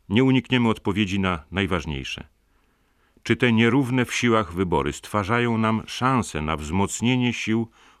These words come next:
opozycyjno-solidarnościowych, na rzeczywistą przebudowę Polski, na stworzenie legalnych sposobów stanowienia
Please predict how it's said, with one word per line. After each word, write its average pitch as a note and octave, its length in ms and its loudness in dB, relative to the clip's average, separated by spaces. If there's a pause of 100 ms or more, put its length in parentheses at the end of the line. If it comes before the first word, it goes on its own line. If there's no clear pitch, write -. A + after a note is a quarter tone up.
opozycyjno-solidarnościowych, F2+ 1700 -2 (400)
na G#2+ 140 2
rzeczywistą A#2 720 -2
przebudowę D#2+ 520 -4
Polski, D2 480 -8 (440)
na G2+ 120 0
stworzenie B2 520 2
legalnych B2+ 840 0
sposobów A2+ 680 -2
stanowienia A2+ 720 0